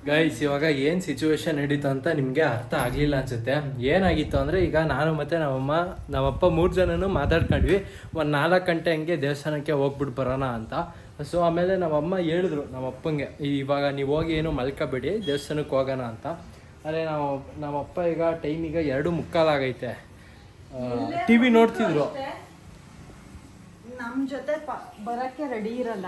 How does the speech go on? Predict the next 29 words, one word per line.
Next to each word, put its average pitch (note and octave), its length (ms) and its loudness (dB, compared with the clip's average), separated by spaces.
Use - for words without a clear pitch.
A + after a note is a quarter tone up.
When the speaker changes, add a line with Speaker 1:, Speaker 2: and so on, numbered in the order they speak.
Speaker 2:
ನಮಗೂ A#3 420 -4
ಹಂಗಾಗಿ A#3 600 -6
ಮೂಡ್ G#3+ 340 -8
ಔಟ್ G#3+ 160 -12
ಆಗುತ್ತೆ, F#3 440 -12
ಎಲ್ಲೂ G#3+ 240 -8
ಹೋಗಲ್ಲ. F#3 460 -10
Speaker 1:
ಆ, - 20 -12
ನ-, C3 600 -2
ನಮ್ಮಪ್ಪ D#3 340 0
ಇಲ್ಲೇ F#3+ 180 4
ಕೂತ್ಕೊಂಡು F#3+ 500 -2
ಟಿ G3+ 120 0
ವಿ G#3+ 120 0
ನೋಡ್ತಿದ್ರು. D#3 540 0
ನಾನು E3+ 320 2
ನಮ್ಮಮ್ಮ E3+ 420 0
ಹಂಗೆ E3+ 200 0
ಅಡುಗೆ D3+ 240 0
ಮನೆಯಲ್ಲೇ D#3 400 0
ಮಾತಾಡ್ಕೊಂಡಿದ್ವಿ. C#3+ 840 -4
ಆದ್ರೆ C#3+ 240 0
ನಮ್ಮಪ್ಪ B2+ 340 -4
ಯಾವಾಗ D3+ 460 0
ರೂಮಿಗೆ D3+ 320 -6
ಹೋಗಿ D#3 140 -2
ಮಲ್ಗೋರೆ C#3+ 380 -2
ಅನ್ನೋದೇ C#3 300 -6
ಗೊತ್ತಿಲ್ಲ. C3 420 -6